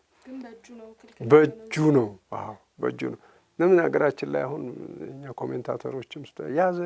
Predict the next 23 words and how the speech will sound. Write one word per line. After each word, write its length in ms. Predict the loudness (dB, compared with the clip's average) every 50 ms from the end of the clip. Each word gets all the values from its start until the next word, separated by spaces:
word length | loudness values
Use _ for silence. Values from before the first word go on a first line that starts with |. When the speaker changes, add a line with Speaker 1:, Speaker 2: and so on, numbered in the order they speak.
| -6 -4
Speaker 2:
ይዟል፣ 420 | -4 -4 -2 -2 -2 -2 -2 -4 -4
ይዟል፣ 360 | -4 -2 -2 -2 -2 -4 -6 -8
ገሌ 220 | -8 -6 -6 -4 -4
ያዘ፣ 240 | -4 -4 -4 -6 -6 -8 -10 -10 -10
ገሌ 220 | -10 -10 -10 -8 -8 -8
ያዘ» 240 | -8 -8 -8 -8 -8 -8
ነው። 140 | -8 -10 -12 _ _ _ _ _ _ _ _ _ _ -8
ሁልጊዜ 240 | -4 -2 2 4 6
ያዘ 220 | 8 8 8 6 6 4
ማለት 300 | 6 6 4 4 2 2
እንግዲህ 260 | 0 0 0 0 -2 -2
በእጅ 220 | 0 -2 -2 0 0
እንቅ 220 | 0 0 0 -4 -6
እያደረገ 400 | -6 -4 -2 -2 -2 -4 -4 -6 -6
እየያዘ 380 | -6 -4 -4 -4 -4 -4 -4 -4
እንደ 180 | -4 -4 -4 -4 -6
እጅ 160 | -8 -8 -10 -10
ኳስ 240 | -6 -4 -6 -6 -6 -8 -14 -16 -14 -14 -16 -16 -18 -20 _ _ _ _ _ _ _ _ -16
ሊሆን 320 | -12 -10 -6 -4 -2 0
አይችልም። 460 | 0 -2 -2 -4 -8 -12 -12 -14 -16 -20 -20 _ _ _ _ _ _ _ _ _ _ _ _ _ _ _ 0
ያዘ 240 | 2 4 4 4 4 2
በእግሩም 460 | 2 2 0 0 0 2 2 2 2 0
ነው። 160 | -2 -4 -6